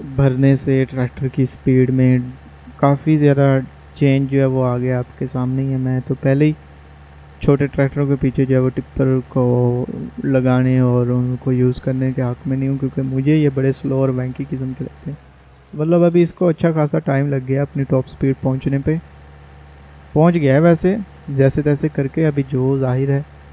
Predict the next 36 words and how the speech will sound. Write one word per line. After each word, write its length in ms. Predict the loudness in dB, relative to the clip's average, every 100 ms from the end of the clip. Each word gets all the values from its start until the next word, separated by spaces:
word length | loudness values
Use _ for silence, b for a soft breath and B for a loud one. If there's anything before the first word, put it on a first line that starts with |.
| -20 -20 -12 0
weight 300 | 4 4 2
के 140 | -2
साथ 240 | 0 -2
थोड़ी 340 | -4 -4 -2 -2
सी 160 | -2
reduction 500 | -2 -2 -4 -4 -6
भी 80 | -2
होती 260 | -4 -2 -2
है, 120 | -2
लेकिन 260 | -2 -2 -2
ये 140 | -2
है 80 | -2
कि 100 | -4
पहुँच 320 | -4 -2 -4 -4
गया 140 | -4 -2
है 60 |
वो 160 | -2 -4 -8 -20 -20 -20 -20 -20 -20 -20
speed 480 | -10 -4 -4 -4 -8 -4
के 100 | -2
ऊपर 280 | -2 -4
अपनी। 340 | -6 -6 -8 -8 -14 -20 -20 -20 _ _ -12
So, 260 | -8 -6 -6
यहाँ 260 | -6 -6 -6
पे 200 | -4 -4 -8 -8
फिफ्टी 320 | -8 -6 -6 -4
की 260 | -4 -4
इसकी 240 | -6 -10 -8
limit 300 | -6 -6 -6
है, 80 |
तो 140 | -8 -10
फिफ्टी 360 | -10 -10 -10
के 120 | -10 -10
ऊपर 260 | -10 -8
जो 140 | -6 -4
है 60 |
वो 160 | -2